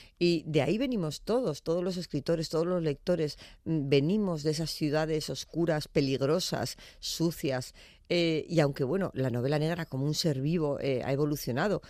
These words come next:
la ciudad sigue siendo cuna de las mejores novelas negras que tenemos. Nos ha parecido que en un evento tan redondo como es el décimo aniversario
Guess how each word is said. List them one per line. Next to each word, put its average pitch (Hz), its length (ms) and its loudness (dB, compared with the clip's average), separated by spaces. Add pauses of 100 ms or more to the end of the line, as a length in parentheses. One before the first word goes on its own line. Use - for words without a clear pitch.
(140)
la 147 140 -2
ciudad 151 300 -2
sigue 202 260 -2
siendo 190 400 0
cuna 170 480 -4 (360)
de 151 140 0
las 139 240 -2
mejores 151 560 0
novelas 143 340 -2
negras 143 300 -4
que 170 80 -4
tenemos. 139 420 -2 (240)
Nos 143 140 -4
ha 160 80 0
parecido 170 500 0
que 165 100 -2
en 135 100 0
un 147 100 0
evento 151 320 2
tan 151 180 2
redondo 143 460 0
como 113 240 -6
es 117 220 -6
el 127 100 -2
décimo 131 260 -2
aniversario 135 540 -2